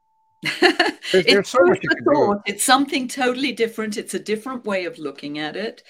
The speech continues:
Speaker 1: And that's what I love. And it's, it's not rocket science. I mean, I'm, I'm far from a rocket scientist, but I look at things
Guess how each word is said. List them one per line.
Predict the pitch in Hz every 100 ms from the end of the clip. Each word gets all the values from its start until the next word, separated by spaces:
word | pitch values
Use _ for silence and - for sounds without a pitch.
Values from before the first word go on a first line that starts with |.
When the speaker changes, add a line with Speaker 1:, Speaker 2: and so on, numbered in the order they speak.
| - - - -
Speaker 1:
And | 185 196
that's | 208 226 -
what | 202 190
I | 165
love. | 147 147 165 185
And | 180 170 - - _
it's, | 208 233 226 - - - - _
it's | 170 175 -
not | 202 -
rocket | 180 202 208 190 -
science. | - 277 135 - - - - _ _ _ _ _ _ _ -
I | 185
mean, | 196 190 180 170 - _ _ _
I'm, | 185 208 208
I'm | 226 220
far | - 226 233
from | 240 214
a |
rocket | 185 180 - -
scientist, | - 214 226 208 165 151 -
but | -
I | 113 220
look | 240 202 208 240 240
at | 208 160 147 -
things | - 175 175 175 -